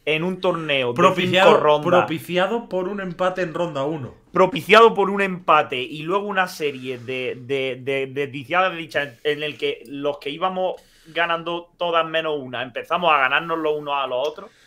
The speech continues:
Speaker 2: Claro,
Speaker 1: Y una cosa
Speaker 2: porque,
Speaker 1: rarísima.
Speaker 2: porque Winters le, eh, tú le ganaste a Winters. Winters le
Speaker 1: Sí.
Speaker 2: ganó a Stephen Bosch.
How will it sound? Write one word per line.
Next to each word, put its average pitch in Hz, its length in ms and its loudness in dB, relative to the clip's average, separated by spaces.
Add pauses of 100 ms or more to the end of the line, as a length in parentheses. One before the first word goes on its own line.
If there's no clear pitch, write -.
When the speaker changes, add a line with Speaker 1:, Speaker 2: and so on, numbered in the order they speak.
(360)
Speaker 2:
Claro, 170 360 2
Speaker 1:
Y - 40 -12
una 175 140 -2
cosa 143 200 -4
Speaker 2:
porque, 147 160 0
Speaker 1:
rarísima. 143 460 -6
Speaker 2:
porque 147 200 -4
Winters 214 720 -4 (100)
le, 131 400 -6
eh, 131 400 -4 (120)
tú 240 120 -2
le 254 80 0
ganaste 160 320 -2
a 151 40 -2
Winters. 107 560 -12 (420)
Winters 180 320 -4
le 160 80 -4
Speaker 1:
Sí. 135 60 -4
Speaker 2:
ganó 139 120 -2
a 143 80 -4
Stephen 139 320 -8
Bosch. 143 300 -8